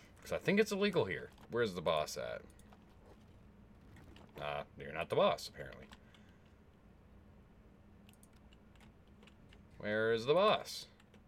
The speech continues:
Guild. Surgeon. Maybe, maybe. I don't fucking know. What are you doing here? I'm trying to look for the fucking boss.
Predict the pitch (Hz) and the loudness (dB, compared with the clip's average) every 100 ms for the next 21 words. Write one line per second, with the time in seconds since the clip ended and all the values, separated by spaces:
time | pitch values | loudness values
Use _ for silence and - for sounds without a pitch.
0 | - - - - - - - - - - | -20 -20 -20 -20 -20 -20 -20 -20 -20 -20
1 | - 101 87 85 80 85 104 147 160 110 | -16 -12 -8 -4 -2 0 -2 -2 -6 -12
2 | - - - - 82 73 76 85 104 113 | -18 -20 -10 -4 -4 -4 -8 -10 -6 -4
3 | 127 139 139 104 107 117 127 117 - - | -2 -2 -2 -6 -4 -4 -4 -8 -12 -20
4 | - - - - 90 104 - 95 - 87 | -20 -20 -20 -18 -10 -8 -2 -2 -2 -6
5 | 95 101 - - - - - - - - | -4 -4 -8 -20 -20 -20 -20 -20 -20 -20
6 | - - - 98 110 107 98 87 65 69 | -20 -20 -8 -4 0 2 0 -2 -8 -12
7 | - - - - - - - 180 175 165 | -18 -20 -20 -20 -16 0 6 8 8 6
8 | 143 107 - 190 - 135 123 123 85 - | 4 0 2 0 2 6 10 10 8 2
9 | - | -6